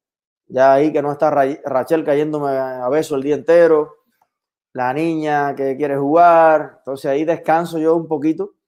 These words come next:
y entonces, eh, me pongo a, a meditar en muchas cosas y entonces ahí, eh, anoté algunas ideas que quería compartir con ustedes.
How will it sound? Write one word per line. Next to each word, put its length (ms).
y 100
entonces, 760
eh, 600
me 140
pongo 300
a, 260
a 80
meditar 460
en 100
muchas 240
cosas 340
y 20
entonces 420
ahí, 260
eh, 560
anoté 560
algunas 360
ideas 260
que 120
quería 260
compartir 420
con 140
ustedes. 340